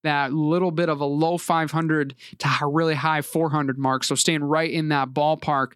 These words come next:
uh, here over the past couple of years, especially over the last twenty years when you look at the grand scheme of things. Down in Grant, four hundred sixty-nine students will be Tigers this next year in the high school system. A little bit of a drop from the four hundred ninety-eight students back in twenty twenty-two,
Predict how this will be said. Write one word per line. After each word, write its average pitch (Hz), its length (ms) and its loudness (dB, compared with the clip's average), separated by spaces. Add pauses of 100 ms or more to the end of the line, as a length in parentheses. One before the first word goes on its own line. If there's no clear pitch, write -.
(320)
uh, 143 180 0
here 143 220 0
over 143 220 -2
the 135 100 0
past 147 400 0
couple 139 260 0
of 131 80 -6
years, 143 240 0
especially 139 420 0
over 135 120 0
the 135 60 2
last 135 280 0
twenty 170 300 0
years 139 380 0
when 135 80 -2
you 135 100 0
look 139 180 0
at - 60 -10
the 131 60 -8
grand 160 360 0
scheme 220 280 0
of 185 80 0
things. 151 360 0 (380)
Down 196 240 2
in 202 120 2
Grant, 202 380 2
four 214 220 0
hundred 208 260 2
sixty-nine 214 640 2
students 170 460 2
will 160 100 2
be 151 120 0
Tigers 156 540 0
this 156 220 2
next - 380 0
year 160 180 2
in 170 80 2
the 156 80 0
high 156 140 2
school 151 300 2
system. 180 640 2
A 175 40 2
little 196 200 2
bit 190 100 2
of 175 80 -2
a 170 40 0
drop 180 380 -2
from 165 220 2
the 151 140 2
four 190 340 0
hundred 185 200 2
ninety-eight 170 460 0
students 156 400 2
back 160 300 -2
in 156 80 0
twenty 156 260 0
twenty-two, 156 760 0